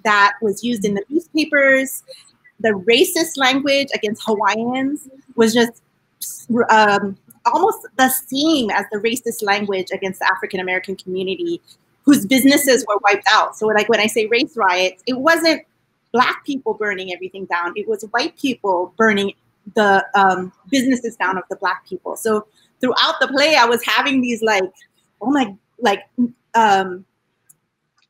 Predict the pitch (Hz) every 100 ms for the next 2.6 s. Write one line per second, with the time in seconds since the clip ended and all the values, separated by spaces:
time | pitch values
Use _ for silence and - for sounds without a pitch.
0 | _ _ 202 233 - 254 330 - 262 214
1 | 220 233 - 277 247 247 262 262 - 220
2 | 233 - - 220 202